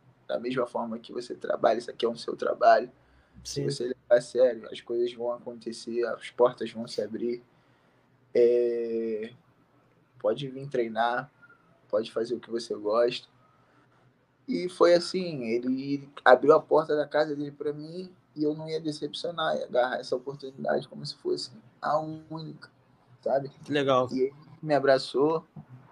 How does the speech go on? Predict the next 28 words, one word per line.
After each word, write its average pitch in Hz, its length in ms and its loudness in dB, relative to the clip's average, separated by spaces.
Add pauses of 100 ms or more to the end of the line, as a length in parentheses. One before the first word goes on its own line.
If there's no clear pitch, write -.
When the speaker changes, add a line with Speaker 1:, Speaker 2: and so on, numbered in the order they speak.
(120)
Speaker 1:
é, 131 140 4
me 135 140 -4
tratou 123 280 -6
super 123 320 -6
bem, 127 360 -8 (420)
tem 131 160 2
aquele 127 300 -2
jeito 120 340 0
dele, 131 420 -4 (560)
sabe? 113 480 6 (180)
Rígido. 139 600 -6
Speaker 2:
Regrado, 147 540 6
né? 139 200 -2 (360)
Speaker 1:
Regrado, 127 760 6 (520)
mas 139 180 -8
é 151 60 -4
um 151 520 -10
cara 131 240 2
com - 80 -20 (100)
coração 127 380 -6
gigante, 113 480 -8
entendeu? 117 380 -4 (1400)
Speaker 2:
Pô, 180 100 4
cara, 147 240 6
e 151 320 2
eu 160 280 4
vi 147 140 0
na, 180 160 4